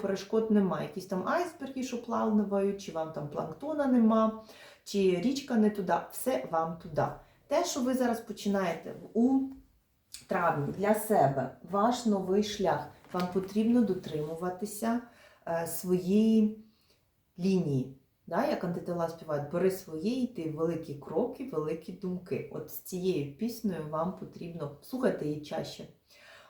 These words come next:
а, в цьому місяці, і все у вас буде добре, оскільки у вас новий шлях, у вас новий розвиток. Тільки зверніть увагу на те, щоб, а,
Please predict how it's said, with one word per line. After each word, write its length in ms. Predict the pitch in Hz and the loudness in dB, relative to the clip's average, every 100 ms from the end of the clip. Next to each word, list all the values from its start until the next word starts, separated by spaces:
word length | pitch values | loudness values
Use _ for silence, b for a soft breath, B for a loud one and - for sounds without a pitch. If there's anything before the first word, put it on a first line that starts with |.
| - | -10
а, 420 | 143 151 151 151 | -6 -4 -2 -2
в 120 | 147 - | -4 -8
цьому 260 | - 170 175 | -8 -4 0
місяці, 560 | 220 - 190 - 156 | 0 0 -4 -6 -8
і 140 | - - | -8 -10
все 300 | - 190 208 | -6 0 0
у 100 | 202 | 0
вас 220 | - - | -6 -10
буде 280 | 147 156 170 | -12 -6 -6
добре, 460 | 156 151 147 135 135 | -4 -4 -4 -6 -8
оскільки 480 | - - 180 - 170 | -10 -6 -6 -6 -12
у 60 | |
вас 380 | 151 151 143 - | -6 -4 -4 -6
новий 260 | 151 139 147 | -8 -6 -6
шлях, 380 | - 180 208 254 - 139 | -8 -2 0 -2 -6 -6
у 20 | |
вас 340 | 147 139 - | -4 -4 -6
новий 300 | 143 139 139 | -6 -4 -2
розвиток. 720 | 156 214 247 185 - 135 135 B B B | 0 2 2 -2 -4 -4 -6 B B B
Тільки 320 | 254 - 247 | -6 -2 0
зверніть 600 | 202 214 220 220 214 - | 4 6 6 6 4 -2
увагу 840 | 185 170 180 196 254 269 220 170 - B B B | -12 -6 0 2 2 4 4 2 0 B B B
на 460 | - 185 180 170 - | -2 0 2 0 2
те, 280 | 214 233 - | 4 4 2
щоб, 420 | - - 190 185 - 180 180 - | -4 0 2 2 -4 -6 -4 -4
а, 520 | - 165 165 165 160 | -4 -2 0 2 2